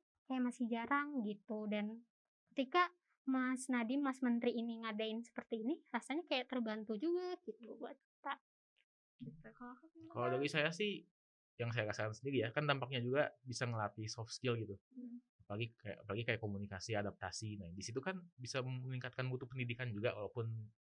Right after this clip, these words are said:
Speaker 3: bukan dalam bentuk nilai gitu atau apa, tapi mutunya pasti kerasa gitu.
Speaker 2: Hmm.
Speaker 3: Nah, gitu.
Speaker 2: Oke, terus,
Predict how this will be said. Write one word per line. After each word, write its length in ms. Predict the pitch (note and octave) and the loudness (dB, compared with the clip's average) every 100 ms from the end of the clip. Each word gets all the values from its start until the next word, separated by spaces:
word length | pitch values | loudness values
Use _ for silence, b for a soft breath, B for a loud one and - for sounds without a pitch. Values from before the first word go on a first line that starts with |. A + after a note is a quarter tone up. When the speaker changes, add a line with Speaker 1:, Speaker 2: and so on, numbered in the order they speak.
| _ _ - G2+ | _ _ -20 -16
Speaker 3:
bukan 440 | B2 A2+ B2 A#2 A2+ | -10 0 2 2 -2
dalam 280 | G#2+ G#2 | -2 -4
bentuk 160 | A2 A#2 | -4 -4
nilai 320 | A#2+ G#2+ A#2+ | -2 2 4
gitu 160 | B2+ A#2 | 4 2
atau 160 | F#2+ F#2 | -4 -8
apa, 300 | E2 A2+ A#2+ _ | -6 -6 -6 _
tapi 180 | - | -6
mutunya 400 | C#3+ C#3+ C3+ C3 | -2 0 0 0
pasti 200 | C#3+ C#3+ - | -4 -8 -10
kerasa 380 | A2 A2 A#2 | -12 -8 -6
gitu. 160 | G#2 - | -8 -10
Speaker 2:
Hmm. 240 | C4 B3+ G#3 B B B - | -18 -18 -20 B B B -18
Speaker 3:
Nah, 80 | F#2+ | -16
gitu. 180 | F2 - - _ _ _ _ _ _ _ - | -16 -20 -20 _ _ _ _ _ _ _ -20
Speaker 2:
Oke, 640 | A#3+ - - A#3 A3 A3 | -18 -14 -14 -12 -14 -12
terus, 180 | C4+ | -10